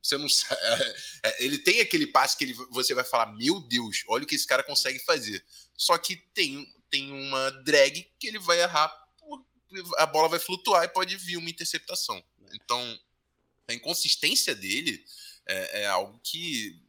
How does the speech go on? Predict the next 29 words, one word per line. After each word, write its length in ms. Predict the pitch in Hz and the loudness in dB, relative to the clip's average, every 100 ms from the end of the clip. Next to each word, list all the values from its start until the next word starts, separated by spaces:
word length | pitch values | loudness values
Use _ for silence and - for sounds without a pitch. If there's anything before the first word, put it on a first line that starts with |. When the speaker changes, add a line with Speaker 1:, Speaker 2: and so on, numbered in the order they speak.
| _ | _
Speaker 1:
nenhum, 360 | 143 147 190 240 _ _ | -10 -8 -10 -12 _ _
nenhum 480 | 135 135 147 240 247 _ | -14 -10 -8 -10 -16 _
técnico 360 | 135 135 131 - | -2 -2 -12 -6
pro-, 360 | 139 135 117 117 117 | -6 -6 -16 -20 -4
da 200 | 117 120 | 0 2
N 100 | 131 | 0
F 160 | 135 131 | 0 -2
L 60 | |
vai 100 | 151 | -2
falar, 160 | - 131 | 0 0
"Eu 160 | 113 107 - | -2 -10 -4
posso 280 | 127 - - | -2 -2 -2
ter 80 | 131 | -4
esse 140 | - | -2
cara 200 | 113 110 | -2 -2
como 240 | - 113 | -6 -8
titular." 480 | 110 - 127 98 87 | -8 -8 0 0 0
Então, 280 | 85 - 95 - - - _ | -4 -12 -12 -14 -20 -20 _
é 140 | 107 | -2
o, 220 | 139 151 120 | 0 2 0
aquele 360 | 123 151 156 | 0 -2 -2
diamante 680 | 135 160 143 131 135 147 - | 0 2 2 0 -2 0 -2
realmente 640 | 120 110 101 101 107 - - - _ | -2 -6 -4 -6 -2 -4 -6 -18 _
que 140 | - 110 | -12 -2
vai 140 | 107 | -2
ter 140 | - | -2
que 80 | 107 | -4
ser 120 | - | -6
moldado 720 | 107 120 123 101 95 95 113 | -6 -10 -2 2 2 0 -10